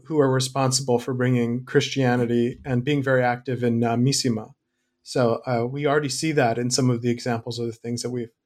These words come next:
we've talked about earlier. Um, uh, I also, uh, remember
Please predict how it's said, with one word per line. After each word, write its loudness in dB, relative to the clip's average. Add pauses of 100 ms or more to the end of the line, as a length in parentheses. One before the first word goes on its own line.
(400)
we've -4
talked 0
about 0
earlier. -2 (640)
Um, -6 (720)
uh, 0 (180)
I 0
also, 2
uh, -2 (240)
remember 0